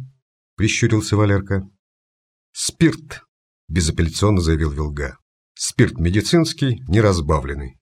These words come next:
Ну вы даёте, товарищ лейтенант, восхищённо качнул головой ростовчанин.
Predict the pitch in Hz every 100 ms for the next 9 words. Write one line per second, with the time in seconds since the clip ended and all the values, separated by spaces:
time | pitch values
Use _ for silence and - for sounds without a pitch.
0 | _ _ _ _ _ _ _ _ - 80
1 | 80 76 78 90 87 76 73 71 76 73
2 | 69 - - 76 69 69 - _ - 76
3 | - 78 - 80 71 78 - 71 73 73
4 | 76 73 - - - 71 64